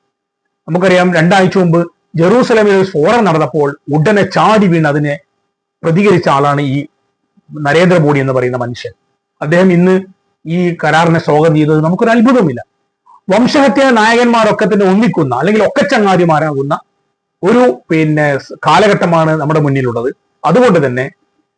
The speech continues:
ഗസയെയും ഫലസ്തീനെയും സംരക്ഷിക്കാനുള്ള പോരാട്ടം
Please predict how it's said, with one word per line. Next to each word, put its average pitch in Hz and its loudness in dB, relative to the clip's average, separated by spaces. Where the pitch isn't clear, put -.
ഗസയെയും 196 2
ഫലസ്തീനെയും 190 0
സംരക്ഷിക്കാനുള്ള 151 -2
പോരാട്ടം 135 -2